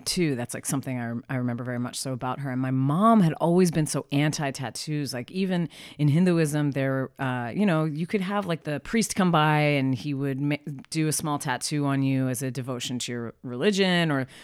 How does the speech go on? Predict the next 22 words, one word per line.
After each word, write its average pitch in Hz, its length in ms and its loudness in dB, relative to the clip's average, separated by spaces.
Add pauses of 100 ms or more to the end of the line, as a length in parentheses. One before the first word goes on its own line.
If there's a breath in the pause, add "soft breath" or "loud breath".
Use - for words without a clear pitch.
(120)
a 147 80 -6
series 147 340 0
of 131 120 -6
dots 139 340 4
on 151 140 2
your 143 120 2
hand 139 380 2
as 127 80 -4
a 127 80 -4
reminder 151 480 0
of 147 80 -4
some 147 160 -4
kind. 143 420 -2
But 123 120 -4
my 139 80 2
mom 165 200 6
had 165 100 6
always 151 180 2
been 139 160 -6
so 127 160 -6
against 143 420 -2
it. - 220 -8